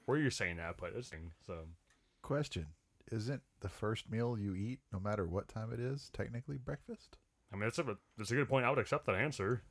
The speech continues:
Speaker 1: <laughs> It's, it's all <laughs>
Speaker 2: Everybody eats breakfast every day unless they go a whole day without eating,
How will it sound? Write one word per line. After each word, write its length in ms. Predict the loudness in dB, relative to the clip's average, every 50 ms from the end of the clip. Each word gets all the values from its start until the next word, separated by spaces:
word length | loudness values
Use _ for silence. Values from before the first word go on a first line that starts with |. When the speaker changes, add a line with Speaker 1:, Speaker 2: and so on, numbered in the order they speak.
| -10 -6
Speaker 1:
<laughs> 240 | 0 0 0 2 0 -2 -2 -2
It's, 140 | -4 -4
it's 120 | -2 2 4
all 220 | 8 8 6 6 8 4 4 6 4 0
<laughs> 280 | 0 0 _ -8 -6
Speaker 2:
Everybody 360 | -4 -2 -2 0 0 0 0 0
eats 180 | -2 -4 -6
breakfast 440 | -4 _ -4 -4 -2 -4 -8 -6 -6
every 180 | -8 -6 -6 -4
day 240 | -4 -4 -4 -4
unless 240 | -4 -4 -6 -6 -6
they 100 | -8 -8
go 180 | -6 -4 -4 -4
a 40 | -4
whole 180 | -4 -4 -4 -4
day 140 | -2 -4
without 280 | -4 -2 -4 -4 -4 -4
eating, 220 | -4 -4 -6 -8